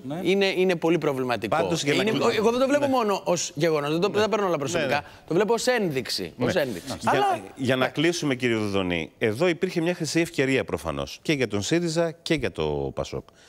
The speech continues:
Speaker 3: Ε, για τη Νέα Δημοκρατία έχασε δεκατρείς μονάδες
Speaker 2: Μμμ.
Speaker 3: σε σχέση με τις προηγούμενες εκλογές. Ε, και δεν κατάφεραν ούτε ο σύριζα ούτε το πασόκ να πετύχουν τους στόχους τους.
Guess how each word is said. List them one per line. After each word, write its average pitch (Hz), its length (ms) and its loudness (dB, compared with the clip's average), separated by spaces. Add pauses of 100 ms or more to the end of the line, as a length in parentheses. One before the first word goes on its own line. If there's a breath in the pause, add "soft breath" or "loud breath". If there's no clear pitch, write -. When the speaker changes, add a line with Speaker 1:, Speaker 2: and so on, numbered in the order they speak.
(260 loud breath)
Speaker 3:
Ε, 107 240 2
για 107 160 0
τη 113 120 -2
Νέα 139 140 2
Δημοκρατία 120 380 -2
έχασε 101 180 -4
δεκατρείς 101 380 -2
μονάδες 104 540 -2
Speaker 2:
Μμμ. 151 260 -4 (160)
Speaker 3:
σε - 140 -8
σχέση 104 240 -2
με 95 60 -4
τις - 80 -10
προηγούμενες 87 420 -2
εκλογές. 90 480 -4 (460 loud breath)
Ε, 117 500 0 (400)
και 156 220 2
δεν 202 280 0
κατάφεραν 151 760 0 (100)
ούτε 233 280 0
ο 185 60 4
σύριζα 127 600 0 (500 loud breath)
ούτε 254 240 2
το 196 140 -2
πασόκ 151 340 -2
να 214 120 0
πετύχουν 202 340 -2
τους 196 100 -4
στόχους - 300 -8
τους. - 260 -20